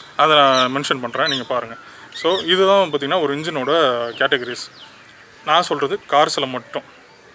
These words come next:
ஓகேவா? இதுவே நம்ம வந்து ஒரு ஃப்ளைட்ஸ் அப்படின்னு எடுத்துக்கிட்டோம்னாக்கா, ஃப்ளைட்ஸ்ல வந்து இந்த மாதிரி இன்ஜின்ஸ்லாம் ஃபிட் பண்ண முடியாது.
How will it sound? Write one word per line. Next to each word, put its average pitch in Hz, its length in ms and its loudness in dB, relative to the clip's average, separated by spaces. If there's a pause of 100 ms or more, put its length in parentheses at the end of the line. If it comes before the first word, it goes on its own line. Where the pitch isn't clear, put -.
(560)
ஓகேவா? 147 440 -2
இதுவே 180 280 2
நம்ம 151 300 -2
வந்து 143 240 -2 (420)
ஒரு 131 380 0
ஃப்ளைட்ஸ் 170 440 2
அப்படின்னு 156 260 0
எடுத்துக்கிட்டோம்னாக்கா, 135 720 -2
ஃப்ளைட்ஸ்ல 156 380 0
வந்து 143 500 0
இந்த 135 160 -8
மாதிரி 139 240 -4
இன்ஜின்ஸ்லாம் 131 360 -6
ஃபிட் 135 140 -10
பண்ண 135 160 -6
முடியாது. 117 360 -10